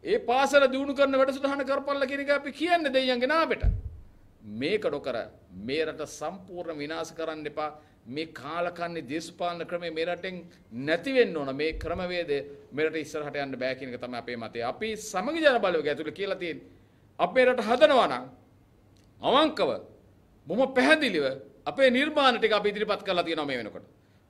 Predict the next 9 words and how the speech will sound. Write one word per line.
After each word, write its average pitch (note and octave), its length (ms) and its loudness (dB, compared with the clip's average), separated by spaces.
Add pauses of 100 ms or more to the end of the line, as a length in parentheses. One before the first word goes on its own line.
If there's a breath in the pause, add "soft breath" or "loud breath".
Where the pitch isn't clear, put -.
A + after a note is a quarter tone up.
(120)
අපි D3+ 220 -4
කතිකාවක් B3+ 760 2
යනවා, E3 280 0
ඉතාමත් G#3+ 400 -2 (160)
බරපතල G#3+ 520 -2
කතිකාවක්. C3 580 -4
ඒ A2+ 140 -8
කතිකාව C3 480 -6
තමයි B2 280 -6